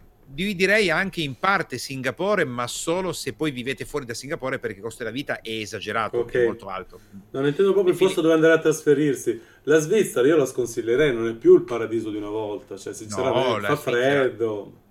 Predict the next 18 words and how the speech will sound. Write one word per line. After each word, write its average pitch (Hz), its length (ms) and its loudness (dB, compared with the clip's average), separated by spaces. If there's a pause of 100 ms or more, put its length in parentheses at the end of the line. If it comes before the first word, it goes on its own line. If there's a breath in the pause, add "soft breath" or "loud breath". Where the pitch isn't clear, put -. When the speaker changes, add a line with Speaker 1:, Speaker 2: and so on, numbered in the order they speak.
Speaker 2:
Se, 127 140 -2
vai, 135 180 2
se - 80 -12
ti 117 60 -8
Speaker 1:
Io 151 80 0
Speaker 2:
piace 139 160 2
Speaker 1:
so-, 135 60 -4
Speaker 2:
sciare, 113 460 -2
oh. 107 40 -4
Speaker 1:
vabbè, 160 280 -2 (240)
aspetta, 113 440 -4
se - 160 -2
a - 20 0
una 143 140 -2
persona 156 340 -6
piace 127 280 -4
il 117 60 -6
freddo, 107 500 -4